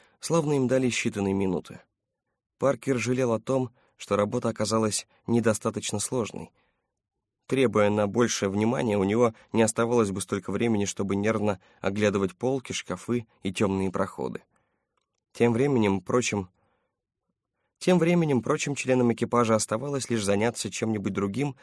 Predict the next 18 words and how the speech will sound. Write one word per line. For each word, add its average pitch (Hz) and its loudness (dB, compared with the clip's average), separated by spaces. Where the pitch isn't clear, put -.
в 104 -2
ожидании 110 0
охотничьего 101 -2
снаряжения. 92 -6
Некоторые 107 4
из 95 -4
них 123 0
уже 95 -4
начали 98 -2
переходить 98 -2
от - -6
изначального 101 2
вопроса 98 2
«Куда 101 2
делся 156 -2
чужой?» 87 -8
к - -6
новому 98 2